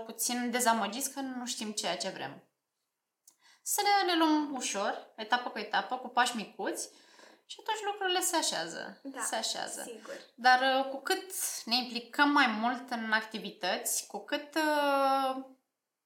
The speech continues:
Speaker 1: și în cadrul activităților de voluntariat, în activitățile extracurriculare, în, sunt foarte multe,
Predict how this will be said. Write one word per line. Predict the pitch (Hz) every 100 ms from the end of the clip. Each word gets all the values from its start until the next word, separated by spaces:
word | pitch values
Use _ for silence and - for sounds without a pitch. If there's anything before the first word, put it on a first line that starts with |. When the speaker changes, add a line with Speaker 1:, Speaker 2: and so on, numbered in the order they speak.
| _
Speaker 1:
și | - -
în | 320 311
cadrul | 339 320
activităților | 302 240 277 - 214 202 - _ _ _
de | 196
voluntariat, | 214 233 226 196 220 226
în | 180
activitățile | - 202 262 247 233
extracurriculare, | 220 - 220 208 208 214 214 202 165
în, | 170 185 202 202 196 202 208 _ _ _ _
sunt | _ - 359 -
foarte | - 294 233
multe, | 208 202 196 202 190 -